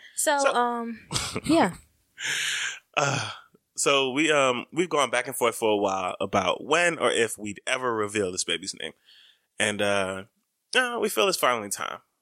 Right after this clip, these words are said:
Speaker 2: But before we just blurt it out, we want you to understand the meaning behind the name of our new favorite person.
Speaker 1: Right. So originally her name was going to be something else. We are still not saying it because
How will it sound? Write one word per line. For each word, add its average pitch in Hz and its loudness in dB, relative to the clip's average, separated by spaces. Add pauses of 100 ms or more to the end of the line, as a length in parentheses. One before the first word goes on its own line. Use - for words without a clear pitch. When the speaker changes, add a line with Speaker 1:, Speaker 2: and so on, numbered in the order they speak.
(120)
Speaker 2:
But 127 2
before 220 0
we 214 0
just 170 -4
blurt 113 4
it 104 -2
out, 98 2
we 127 0
want 131 2
you 127 2
to - -2
understand 117 0
the 104 -4
meaning 110 -2
behind 98 -2 (440)
the 107 2
name 92 -2 (220)
of 98 -8 (140)
our 165 2
new 117 0
favorite 95 0
person. - -6 (260)
Speaker 1:
Right. 170 2 (420)
So 240 2
originally 269 -4
her 220 2
name 196 0
was 196 -2
going 180 -2
to - -8
be 196 -4
something 185 0
else. 160 -2
We 208 -2
are 175 4
still 285 4
not 330 2
saying 269 0
it 226 -2
because 226 2